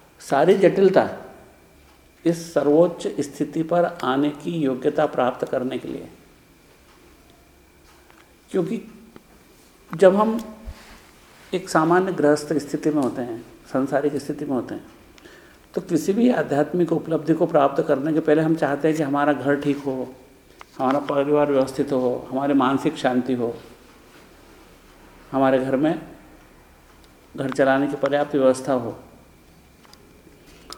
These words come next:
उस परिस्थिति के लिए हमें, अगर हम परंपरागत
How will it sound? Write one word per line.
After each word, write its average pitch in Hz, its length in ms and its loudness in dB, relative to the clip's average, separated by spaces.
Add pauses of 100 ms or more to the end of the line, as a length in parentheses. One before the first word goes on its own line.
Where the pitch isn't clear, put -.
(280)
उस 226 220 4
परिस्थिति 202 480 0
के 202 120 -4
लिए 214 120 2
हमें, 170 300 0 (1500)
अगर 151 200 2
हम 170 440 -2
परंपरागत 165 840 4